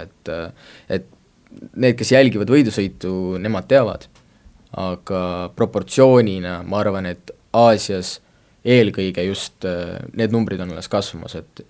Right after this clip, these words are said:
et see huvi autospordi vastu, see on vaikselt tekkimas ja me-, praegu viimase aastaga, viimase paari aastaga ta on tegelikult, äh, näidanud kõva kasvuteed, et, äh, et vaatame, vaatame, näeme, kuidas tulevikus on, aga, aga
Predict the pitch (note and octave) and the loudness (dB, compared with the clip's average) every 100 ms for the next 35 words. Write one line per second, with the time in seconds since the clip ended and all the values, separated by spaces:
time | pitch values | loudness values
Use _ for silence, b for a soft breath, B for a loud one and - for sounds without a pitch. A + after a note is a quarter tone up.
0 | - F2+ - G2 B2+ B2 A2 F#2+ F2+ - | -12 -8 -6 0 4 4 2 -2 -8 -16
1 | - _ - A#2 - - G#2 G2 G#2 D3+ | -18 _ 0 0 0 -6 -6 0 2 4
2 | - - G2+ - b b b - A#2 G#2+ | 2 -4 -6 -8 b b b 2 4 4
3 | F#2+ F#2+ A#2 A#2 F#2+ D#3+ D#3+ F#2+ F#2 F#2 | 2 2 2 0 0 -2 0 -6 -4 -4
4 | G2 - _ _ _ B2 A#2+ G2+ G#2 A#2+ | -6 -10 _ _ _ 2 4 2 0 2
5 | A#2+ G#2 A2 A#2+ - F#2 F2+ F2+ B B | 2 2 4 4 2 -6 -6 -8 B B
6 | C3 A#2 G2 A#2+ A2+ A2+ - F2 F2 F2+ | 0 2 2 2 4 2 -2 -6 -6 -6
7 | F2+ F#2 F#2+ F#2 F2 F#2 F2 - F2+ F2 | -6 -6 -4 -4 -6 -10 -10 -10 -8 -10
8 | G#2+ B B B G#2+ G#2+ F#2+ F2+ A2 G2 | -14 B B B -2 0 -2 -4 -2 -2
9 | F#2 A2 G#2+ F2 F2 E2+ E2 E2+ _ E2+ | -2 -2 -4 -6 -8 -8 -12 -16 _ -12
10 | F2+ F#2 F#2+ B2 A#2 G2 F#2 G2 G#2+ G#2 | -12 -12 -4 -2 -2 -8 -10 -10 -12 -10
11 | F#2+ G#2+ G#2+ F#2+ - F#2 - G#2 F#2 F#2 | -8 -6 -8 -10 -14 -14 -8 -6 -8 -10
12 | F#2+ G#2 G2+ F2 F2 F2+ F#2 F#2 F2+ | -6 -4 -4 -8 -12 -12 -12 -10 -10